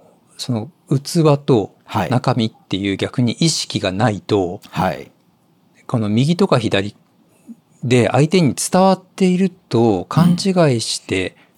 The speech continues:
Speaker 1: 話している状況ってないですか？
Speaker 2: うん。それが大いにあるんですよね。
Speaker 1: そうですよね。
Speaker 2: はい。
Speaker 1: 自分から見た場合というのが
Speaker 2: はい。
Speaker 1: 消えちゃってますよね。
Speaker 2: そうそうそうそう。
Speaker 1: うん。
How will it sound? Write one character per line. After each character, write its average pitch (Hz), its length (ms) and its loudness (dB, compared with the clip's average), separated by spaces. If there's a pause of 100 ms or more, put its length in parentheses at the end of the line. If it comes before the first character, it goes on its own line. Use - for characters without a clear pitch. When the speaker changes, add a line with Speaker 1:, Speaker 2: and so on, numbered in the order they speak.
Speaker 1:
話 110 320 -2
し - 40 -8
て 90 340 -6 (400)
い 123 100 2
る 101 100 0
状 98 160 0
況 101 120 -4
っ 92 40 -4
て 107 360 -2
な 101 60 -4
い 95 80 -6
で - 60 -16
す - 100 -10
か？ - 160 -6 (120)
Speaker 2:
う - 60 -2
ん。 - 40 -10
そ 190 120 0
れ 202 80 4
が 190 220 0
大 196 260 6
い 175 60 6
に 127 100 2
あ 120 120 0
る 113 100 0
ん 113 60 -4
で 101 80 -6
す - 120 -8
よ 85 80 -8
ね。 87 220 -8
Speaker 1:
そ - 160 -2
う 107 60 0
で - 80 -12
す - 120 -12
よ - 80 -16
ね。 - 240 -12
Speaker 2:
は 101 320 -2
い。 - 140 -16 (100)
Speaker 1:
自 135 260 2
分 214 480 4
か 214 200 2
ら 220 200 4
見 190 180 4
た 170 260 0 (960)
場 156 360 4
合 165 40 6 (160)
と 131 140 2
い 110 100 4
う 117 100 4
の 92 140 -4
が 98 380 -2
Speaker 2:
は 110 180 2
い。 - 120 -8 (360)
Speaker 1:
消 156 200 2
え 147 40 4
ち - 80 -2
ゃ 143 40 2
っ 139 60 0
て - 100 -2
ま 117 80 0
す - 80 -12
よ 104 80 -12
ね。 107 200 -12
Speaker 2:
そ - 220 -8
う 110 100 -10
そ - 120 -16
う - 40 -20
そ - 280 -10
う - 40 -6
そ 101 60 -8
う。 95 40 -12
Speaker 1:
う - 20 -14
ん。 95 60 -16